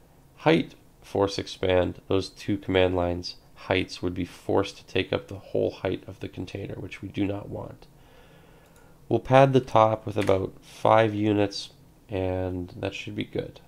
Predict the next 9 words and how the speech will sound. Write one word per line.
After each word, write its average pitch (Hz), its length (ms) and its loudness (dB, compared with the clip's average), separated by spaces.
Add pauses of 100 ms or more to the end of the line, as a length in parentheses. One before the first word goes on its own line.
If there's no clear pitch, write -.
(680)
From 95 180 -4
here, 139 400 2
we 113 140 2
are 98 120 2
ready 98 300 4
to 101 160 -4
create 95 580 0 (460)
our 90 420 0
actual 90 640 -4